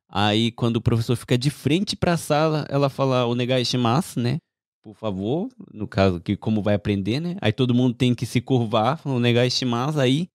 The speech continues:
aí senta, né? E quando vai terminar a aula, a mesma coisa. Tocou o sinal, ela vai terminar, todo mundo se levanta, agradece o professor, senta, aí o professor saiu da sala e começa o,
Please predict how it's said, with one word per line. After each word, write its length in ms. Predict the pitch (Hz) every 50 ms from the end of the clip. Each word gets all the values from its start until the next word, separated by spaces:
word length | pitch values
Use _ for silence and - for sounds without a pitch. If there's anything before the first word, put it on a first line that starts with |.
| _ -
aí 200 | - 107 110 107
senta, 440 | - - - 147 123 101 - 98 85
né? 160 | 87 92 101 - _ _ -
E 80 | -
quando 240 | 104 - 131 131 123
vai 120 | 123 139 131
terminar 380 | - 135 131 139 139 135 135
a 80 | 139 127
aula, 180 | 127 139 147
a 40 | 139
mesma 280 | 131 135 135 151 170 165
coisa. 420 | - - 190 147 107 95 95 90 - - _ _ -
Tocou 240 | 113 101 - 143
o 20 | 143
sinal, 380 | - 151 147 139 135 139 143 143
ela 140 | 139 135 131
vai 120 | 135 135
terminar, 540 | 131 - 139 131 127 123 120 123 123 135 147
todo 240 | - - 143 123 123
mundo 180 | 127 131 127
se 100 | - -
levanta, 640 | 131 127 127 113 113 123 135 147 156 - - 165 151 - _ _
agradece 520 | - 117 120 127 123 117 117 117 123 123
o 20 | -
professor, 560 | 143 135 123 - 131 117 - - 127 131 139
senta, 600 | 131 - - 123 131 147 160 - - 180 165 143 -
aí 100 | 117 123
o 40 |
professor 480 | 113 - 139 135 - 151 139 - 147 147
saiu 420 | - - - 170 156 151 165 185
da 140 | 202 220 214
sala 400 | 202 - - 196 190 196 196 196
e 40 | 185
começa 420 | - - 185 170 175 175 - -
o, 220 | 170 165 160 151